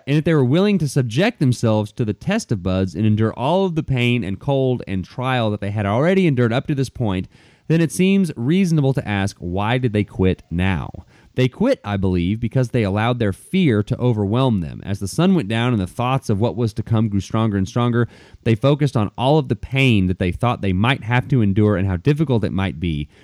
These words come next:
They were standing on the beach, perfectly at ease, reasonably warm, but they thought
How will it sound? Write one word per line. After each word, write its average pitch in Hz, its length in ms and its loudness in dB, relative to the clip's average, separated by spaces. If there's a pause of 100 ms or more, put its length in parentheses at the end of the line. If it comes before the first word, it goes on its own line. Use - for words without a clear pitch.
(140)
They 123 100 -4
were 104 80 -2
standing 180 400 0
on 185 80 2
the 170 60 2
beach, 110 420 0
perfectly 170 540 -2
at 117 60 2
ease, 95 360 0
reasonably 151 520 2
warm, 98 440 0 (460)
but 123 160 -2
they 110 160 2
thought 139 540 -4